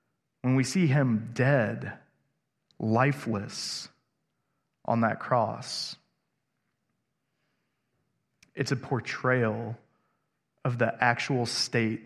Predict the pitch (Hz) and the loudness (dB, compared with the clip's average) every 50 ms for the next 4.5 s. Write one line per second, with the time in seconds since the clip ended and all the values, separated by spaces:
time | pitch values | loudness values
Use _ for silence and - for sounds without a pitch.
0 | - - 120 110 110 110 110 107 98 - - - 113 101 101 - - - - - | -4 -4 -2 0 0 -2 -2 -4 -4 -4 -4 -4 -4 -6 -6 -8 -12 -14 -16 -16
1 | - - _ _ _ _ _ _ _ _ _ _ _ _ _ _ _ _ _ _ | -20 -20 _ _ _ _ _ _ _ _ _ _ _ _ _ _ _ _ _ _
2 | _ _ _ _ _ _ _ _ _ _ _ _ _ _ _ _ _ _ _ _ | _ _ _ _ _ _ _ _ _ _ _ _ _ _ _ _ _ _ _ _
3 | _ _ _ _ _ _ _ _ - _ - - 120 117 104 123 127 131 131 127 | _ _ _ _ _ _ _ _ -20 _ -6 -4 -2 -2 0 2 2 2 2 2
4 | 117 123 123 113 107 - - - - - | 2 2 2 2 2 -2 -4 -8 -8 -10